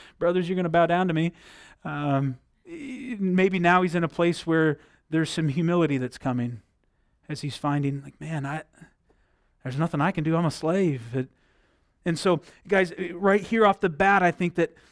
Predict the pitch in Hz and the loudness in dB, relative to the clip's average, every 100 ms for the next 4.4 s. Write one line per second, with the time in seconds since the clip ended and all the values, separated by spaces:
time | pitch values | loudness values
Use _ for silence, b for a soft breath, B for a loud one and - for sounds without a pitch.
0 | b 165 160 196 196 196 175 170 170 - | b -6 2 2 2 0 -2 0 -2 -2
1 | 147 165 170 175 165 165 147 - 143 - | -2 2 2 2 0 -2 -2 -2 -6 -6
2 | - - - 113 98 85 - _ _ _ | -8 -8 -6 -8 -8 -10 -20 _ _ _
3 | _ _ _ _ B B 185 330 220 302 | _ _ _ _ B B 4 4 4 4
4 | 339 156 143 233 | 2 2 2 2